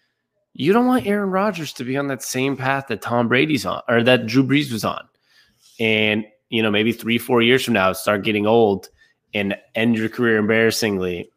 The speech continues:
with never making it back to a Super Bowl, with never making it back to this opportunity to win again. Um, and I think we're getting closer and closer to that,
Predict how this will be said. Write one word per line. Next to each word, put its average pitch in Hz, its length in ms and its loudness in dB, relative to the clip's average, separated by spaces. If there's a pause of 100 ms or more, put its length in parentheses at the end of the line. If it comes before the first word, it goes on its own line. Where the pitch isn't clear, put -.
(180)
with 98 140 -4
never 107 300 4
making 117 280 2
it 110 100 2
back 104 300 2
to 104 120 -2
a 95 40 0
Super 95 300 -4
Bowl, 90 260 -4
with 90 160 -12
never 98 260 -4
making 104 300 -4
it 95 60 -8
back 95 220 -4
to 101 60 0
this 95 200 2
opportunity 92 580 2
to 95 160 0
win 92 160 2
again. 85 400 -4 (480)
Um, 82 400 0 (300)
and 98 160 2
I 90 60 2
think 110 540 -2 (840)
we're 95 220 4
getting 113 300 4
closer 117 580 0
and 98 120 -4
closer 131 400 0
to 104 120 -6
that, 98 240 -2